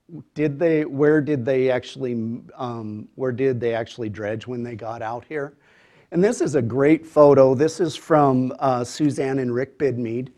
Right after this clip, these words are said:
And it shows the, the housing that was, um, for the employees, uh, the work, uh, the workshops, but it also,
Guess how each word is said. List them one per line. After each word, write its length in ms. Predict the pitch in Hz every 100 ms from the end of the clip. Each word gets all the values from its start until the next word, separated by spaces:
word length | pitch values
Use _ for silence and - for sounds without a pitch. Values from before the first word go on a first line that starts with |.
| _ _ _ _ -
And 300 | 160 156 151 -
it 180 | 160 165
shows 600 | - 190 160 156 160 -
the, 600 | 147 139 131 123 123 - 147
the 400 | 127 123 117 113
housing 720 | 117 135 135 131 151 170 202 _ _ _ _ -
that 220 | 139 131
was, 400 | 135 135 127 175 -
um, 300 | 139 123 120
for 240 | - 139
the 440 | 123 127 120 120 -
employees, 840 | 127 - 135 131 143 160 208 - _ _ _ _ -
uh, 300 | 131 123 120
the 160 | 113 120
work, 360 | 131 139 139 - - 139
uh, 260 | 123 127
the 140 | 120 120
workshops, 680 | 135 156 - 156 156 - - _ _ _
but 180 | 170 143
it 160 | 151 147
also, 580 | 151 175 190 175 151 147